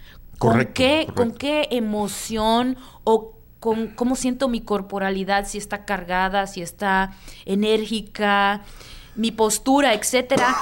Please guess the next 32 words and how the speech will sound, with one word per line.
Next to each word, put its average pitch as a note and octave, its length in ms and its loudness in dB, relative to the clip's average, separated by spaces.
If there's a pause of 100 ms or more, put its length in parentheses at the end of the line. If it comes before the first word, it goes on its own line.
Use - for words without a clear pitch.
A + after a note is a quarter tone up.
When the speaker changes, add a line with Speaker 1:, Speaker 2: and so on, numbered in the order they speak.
Speaker 1:
<coughs> - 480 -4
¿Cómo D4+ 300 4
me A#3+ 220 2
quedo D4+ 460 0 (160)
ya C4 180 0
que B3 80 4
se G#3+ 180 0
va A3 220 4
esta A3 300 -2
persona? G#3+ 640 -2 (180)
Y A3+ 100 -2
s-, G3+ 220 -8
y A3 40 -4
les A3 180 0
invito A3 360 -2
de G#3 100 -2
veras, B3+ 260 0
amigos, A3+ 380 -4
hagan A#3+ 240 -2
este A#3 180 -6
ejercicio. G#3+ 720 -4 (460)
Se A3+ 180 0
podrán B3+ 500 4
dar B3+ 300 4
cuenta B3+ 600 0
si A#3 400 0
es C#4 300 2 (240)
positiva A3 520 -2
o C4+ 60 0
negativa G3+ 480 -2
esa A3 200 2
persona, G#3+ 560 -4